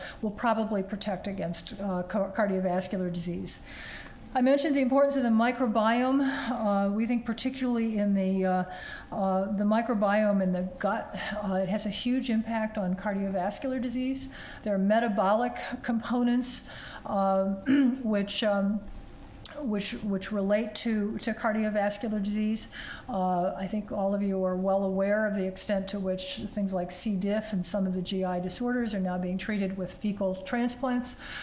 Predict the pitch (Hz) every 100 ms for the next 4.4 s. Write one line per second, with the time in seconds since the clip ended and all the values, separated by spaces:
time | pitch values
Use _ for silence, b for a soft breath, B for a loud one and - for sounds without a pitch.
0 | B B B 196 - 202 196 180 175 -
1 | 233 233 240 240 - - B B B B
2 | - - 202 202 196 202 262 285 247 254
3 | 233 - 311 320 302 262 330 277 226 220
4 | - 247 240